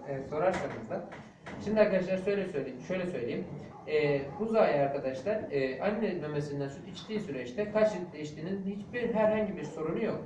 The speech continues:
Neden? Çünkü zaten annesinden, e, sıcak süt alıyor. Yani öyle aşırı derecede, e,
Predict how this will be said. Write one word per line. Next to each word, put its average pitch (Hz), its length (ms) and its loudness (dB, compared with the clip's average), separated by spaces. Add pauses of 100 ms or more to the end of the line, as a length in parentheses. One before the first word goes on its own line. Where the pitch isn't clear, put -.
(120)
Neden? 226 320 -2 (340)
Çünkü 226 240 -6
zaten 214 280 4
annesinden, 190 600 -2 (200)
e, 127 400 -4
sıcak - 360 2
süt - 180 -6
alıyor. 107 260 -2
Yani 151 220 2
öyle 165 320 0 (200)
aşırı 180 360 0
derecede, 180 420 0
e, - 400 2